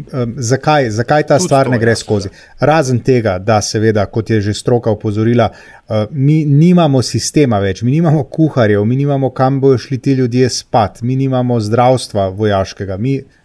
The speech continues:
Speaker 1: tako bi rekel, na tej ravni nimamo, kdo jim bo obleke, kdo bo, eh, vojačku naredil srajčico, ne. Em, ampak še nekaj je, ne. Družbene spremembe so bile tako velike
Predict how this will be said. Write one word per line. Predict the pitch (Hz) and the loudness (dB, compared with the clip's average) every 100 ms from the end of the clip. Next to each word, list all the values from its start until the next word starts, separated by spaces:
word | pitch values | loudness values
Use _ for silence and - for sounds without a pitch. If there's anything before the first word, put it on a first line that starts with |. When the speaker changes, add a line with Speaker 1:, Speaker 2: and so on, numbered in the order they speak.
| - | -20
Speaker 1:
tako | - 156 | -2 0
bi | 113 104 | 0 0
rekel, | 101 - 90 _ _ | 0 -2 -10 _ _
na | - 117 | -2 -2
tej | - 185 | 2 2
ravni | 131 107 104 107 | 4 2 0 0
nimamo, | 113 127 135 135 | 0 0 0 -2
kdo | 120 143 | 0 2
jim | 143 | 2
bo | 120 | 2
obleke, | 104 110 120 165 120 | 2 0 0 -2 -4
kdo | 117 143 | 0 2
bo, | 139 | 2
eh, | 117 117 107 101 101 120 127 | -2 -4 -10 -10 -10 -12 -12
vojačku | 117 117 120 117 - 135 | -2 2 2 2 -2 -2
naredil | 117 113 110 | 0 0 -2
srajčico, | - 101 98 - 175 185 | -2 -4 -2 -6 -8 -6
ne. | 131 127 - - - - - | -4 -6 -8 -18 -20 -20 -18
Em, | - 123 127 123 123 _ _ _ - | -2 2 4 2 -4 _ _ _ -2
ampak | 156 - | 0 0
še | - 240 | 0 2
nekaj | 165 - 117 | 2 2 -2
je, | 98 | 0
ne. | 110 135 - _ - - | -2 -6 -14 _ -20 -14
Družbene | 117 139 196 262 220 208 160 135 | -2 2 4 4 2 0 2 0
spremembe | - - 107 127 143 110 92 90 - _ _ _ _ _ | -2 -2 2 2 2 0 -4 -8 -18 _ _ _ _ _
so | - - 131 | -16 0 0
bile | 117 113 | 2 0
tako | - - 202 | 0 0 2
velike | 196 127 120 98 | 4 2 0 -6